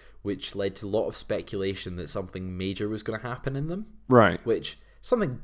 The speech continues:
Speaker 1: it's quite a big episode,
Speaker 2: Mm-hmm.
Speaker 1: but it's not hide the, from the press type of episode.
Speaker 2: No. I mean, I wonder what would have, uh,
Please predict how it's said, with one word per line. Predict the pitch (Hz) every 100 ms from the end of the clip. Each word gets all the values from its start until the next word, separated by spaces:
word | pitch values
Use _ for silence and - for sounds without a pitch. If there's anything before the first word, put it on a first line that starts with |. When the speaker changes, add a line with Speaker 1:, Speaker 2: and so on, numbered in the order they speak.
| -
Speaker 1:
it's | 139 135 -
quite | - 180
a |
big | 107 139 110
episode, | 107 - - - 92 -
Speaker 2:
Mm-hmm. | 175 147 101
Speaker 1:
but | 85 104 - - - - - - -
it's | - 117 - 135
not | 147 143 - - -
hide | - 143 127 113
the, | 117
from | - 104
the | 98
press | - 143 120 - - - - -
type | - 98 92
of | 90
episode. | 90 - - - - - - - - - - -
Speaker 2:
No. | 143 151 156 156 160 151 - - 139
I | 147
mean, | 170 185 175 - 123
I |
wonder | 123 151 165 151
what | 127
would | 113
have, | 101
uh, | 113 -